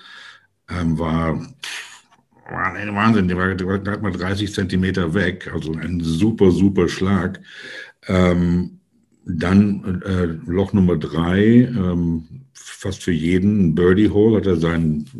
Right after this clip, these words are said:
obligatorischen Birdie gemacht und dann hat er auf der vier eine Bombe von Putt versenkt. Ich weiß nicht, wie lang der war. Ich denk mal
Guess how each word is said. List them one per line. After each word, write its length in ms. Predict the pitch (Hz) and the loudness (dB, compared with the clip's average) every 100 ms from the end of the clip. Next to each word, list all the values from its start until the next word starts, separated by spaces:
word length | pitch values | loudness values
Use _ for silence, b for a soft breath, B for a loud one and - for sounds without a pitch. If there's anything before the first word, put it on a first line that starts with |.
| - | -18
obligatorischen 880 | - 82 82 82 80 92 87 87 85 | -12 -2 -2 -2 -4 -2 -2 0 0
Birdie 280 | 80 90 87 | 2 2 2
gemacht 360 | 82 85 90 - | 2 2 2 -2
und 120 | 80 | -2
dann 100 | 80 | 0
hat 160 | 85 90 | 0 -2
er 160 | 76 | -6
auf 100 | 78 | -6
der 160 | - 80 | -6 -6
vier 360 | - 90 90 - B B B B - | 0 0 0 -6 B B B B -8
eine 260 | 98 92 76 | -2 -2 -2
Bombe 500 | 76 82 90 101 90 | 0 4 6 6 4
von 320 | - 82 78 | 0 -2 0
Putt 260 | 95 - | -2 -4
versenkt. 540 | - 80 78 76 87 80 | -2 -2 0 0 -2 -4
Ich 100 | - | -8
weiß 200 | 82 - | -8 -6
nicht, 160 | 85 | -4
wie 60 | 80 | -2
lang 260 | 78 85 85 | 0 0 2
der 180 | 85 | 2
war. 180 | 78 90 | 2 2
Ich 100 | 80 | 0
denk 260 | - 85 85 | -4 -10 -6
mal 180 | 78 | -8